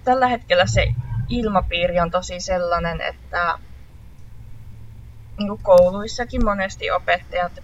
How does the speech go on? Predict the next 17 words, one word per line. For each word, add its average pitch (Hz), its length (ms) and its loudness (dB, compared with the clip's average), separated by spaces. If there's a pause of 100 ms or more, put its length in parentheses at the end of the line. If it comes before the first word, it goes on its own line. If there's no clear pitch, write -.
jos 180 240 -2
tarvitsevat 175 720 -4
apua 82 640 -4 (460)
tietokoneen 185 540 -4
kanssa, 170 500 -4 (180)
niin 170 160 -6
he 170 100 -10
sitten 208 300 -10
pyytävät 165 540 -4
poikia 170 500 -2
siihen. 190 460 -10 (300)
Että 180 160 0
tällainen 180 540 0 (760)
pitää 175 300 0
muuttua 175 480 -6
siihen, - 500 -8
että, - 320 -6